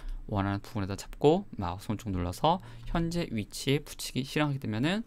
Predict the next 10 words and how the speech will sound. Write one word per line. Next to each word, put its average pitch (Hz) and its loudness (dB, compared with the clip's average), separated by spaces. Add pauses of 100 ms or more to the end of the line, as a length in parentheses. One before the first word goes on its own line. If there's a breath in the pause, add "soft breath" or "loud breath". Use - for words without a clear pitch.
(340 loud breath)
자, - -8
이렇게 131 -2
톡 - -2 (140)
붙어 - -6
들어오게 113 4
되죠. - -10 (1200 soft breath)
이렇게 139 8
하셔도 160 2
되고요. 113 4 (400 soft breath)
아니면은, 110 2